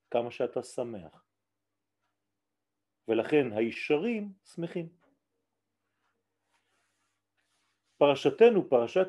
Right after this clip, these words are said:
משפטים, היא הצד הנקבי של פרשת יתרו. הקדוש ברוך הוא ברא את הכל בזוגות, גם פרשיות התורה מופיעות בזוגות. פרשת יתרו, פרשה של אידיאלים עליונים,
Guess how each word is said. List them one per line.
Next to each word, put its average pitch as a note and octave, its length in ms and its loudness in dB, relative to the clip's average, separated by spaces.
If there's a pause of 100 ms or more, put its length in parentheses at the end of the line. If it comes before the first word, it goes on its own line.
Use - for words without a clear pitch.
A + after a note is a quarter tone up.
משפטים, F3 640 -6
היא C3 140 -2
הצד E3+ 400 0
הנקבי A#2+ 1400 -8 (580)
של - 260 -10
פרשת G#2+ 400 -4
יתרו. E2+ 340 -14 (1080)
הקדוש B2+ 260 -2
ברוך A2+ 220 0
הוא F#3 120 -2
ברא A#2 300 2
את A#2 140 -6
הכל C#3+ 240 -6
בזוגות, G#2 680 -6 (260)
גם A3+ 280 -2
פרשיות F#3+ 460 -6
התורה B2+ 360 -4
מופיעות B2 720 -8
בזוגות. A#2+ 440 -12 (480)
פרשת A#2 500 -4
יתרו, A#2 420 -4
פרשה G2+ 360 -4
של F2+ 240 -12 (1040)
אידיאלים A2+ 600 2
עליונים, F#2+ 560 -8